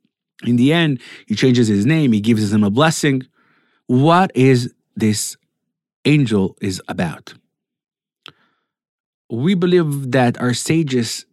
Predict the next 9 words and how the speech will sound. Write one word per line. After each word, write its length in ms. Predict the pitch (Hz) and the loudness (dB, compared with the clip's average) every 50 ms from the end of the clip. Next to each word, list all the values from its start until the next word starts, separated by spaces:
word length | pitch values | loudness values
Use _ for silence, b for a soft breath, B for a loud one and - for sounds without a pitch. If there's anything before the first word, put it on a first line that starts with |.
| _ - | _ -14
try 200 | - - 147 151 | -8 -6 -4 -4
to 160 | 139 - 123 | -2 -2 -4
explain 460 | 113 - - - - 156 143 139 131 120 | -4 -4 -8 -8 -4 -2 0 0 0 0
that 140 | 113 104 | -2 -2
the 100 | - 113 | -2 -6
sages, 920 | 107 - - - 170 180 190 175 156 156 165 151 151 139 127 127 127 131 - _ _ _ _ - | -6 -6 -6 -4 -2 -2 -2 -2 -2 -4 -2 -2 -2 -2 -4 -6 -10 -14 -18 _ _ _ _ -6
that 180 | 104 113 107 - - | -4 -4 -4 -4 -4
this 320 | - 113 110 - - - - - | -4 -4 -4 -4 -8 -12 -6 -2
angel 560 | 135 156 165 165 156 147 170 165 165 160 156 | -2 0 0 0 -2 -2 -2 -2 -2 -2 -4